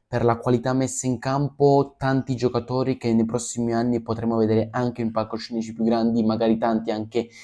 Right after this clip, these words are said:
in Serie A. Voglio fare questa premessa perché a vedere questa partita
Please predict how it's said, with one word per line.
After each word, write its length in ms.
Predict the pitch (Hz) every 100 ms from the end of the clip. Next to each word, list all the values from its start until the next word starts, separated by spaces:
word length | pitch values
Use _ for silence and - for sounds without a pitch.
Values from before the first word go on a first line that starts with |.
| - -
in 160 | 139
Serie 300 | 117 135 127
A. 100 | 131
Voglio 200 | 120 120
fare 200 | 117 131
questa 220 | 127 127 117
premessa 460 | 120 127 131 123
perché 320 | 110 110 117 -
a 160 | 120
vedere 320 | 110 120 127
questa 240 | - 123 110
partita 640 | 113 113 113 127 - 120